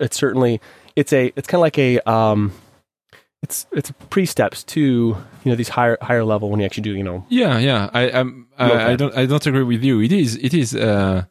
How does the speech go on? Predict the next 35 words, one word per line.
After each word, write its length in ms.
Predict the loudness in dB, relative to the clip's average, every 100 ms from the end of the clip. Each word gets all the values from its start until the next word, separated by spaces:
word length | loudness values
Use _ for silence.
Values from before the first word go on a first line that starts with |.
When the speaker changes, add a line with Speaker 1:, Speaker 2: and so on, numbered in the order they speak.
| _ _ _ -10
Speaker 2:
uh, 580 | -8 -8 -12 -16 -8 0
Maker's 500 | 0 2 0 -2 -2
Corner 420 | 0 2 2 2
material 520 | 0 0 0 0 -2
because, 600 | -4 -2 -2 -4 -12 -6 0
uh, 300 | 2 2 2
you're 220 | 2 0
actually 380 | 0 0 0 -2 -14 _ _ _ _ _ _ _ -4
using 360 | 0 0 2
your 80 | 0
brain 340 | 0 0 0 -2
to 120 | -2
build 280 | -2 -4 -4
something. 440 | -6 -4 -4 -6 _ _ _ _ _
So, 680 | -12 -4 0 0 0 0 -2
um, 400 | -2 -4 -6 -10 _ -4
Speaker 1:
A 40 |
Speaker 2:
it, 40 | 0
Speaker 1:
toy. 200 | 0 0
Speaker 2:
it's, 280 | -2 -6 -12 _ _ _
yeah, 280 | 0 0 0
it's 240 | 0 2 0 -2 -4
Speaker 1:
<laughs> 220 | -10 -2
Speaker 2:
a 80 | -2
toy, 380 | 0 2 2 2
but 200 | 0 -2
it's 140 | -6
still 380 | -8 -8 -2 -2
building. 480 | 0 0 0 0 -2 -6 _ _ -4
I 80 | 0
mean, 460 | 2 2 0 -6 -8
when 320 | 0 2 2
Speaker 1:
Yeah. 120 | 0
Speaker 2:
you, 140 | -2 -6 -20 _ -12
e-, 140 | -4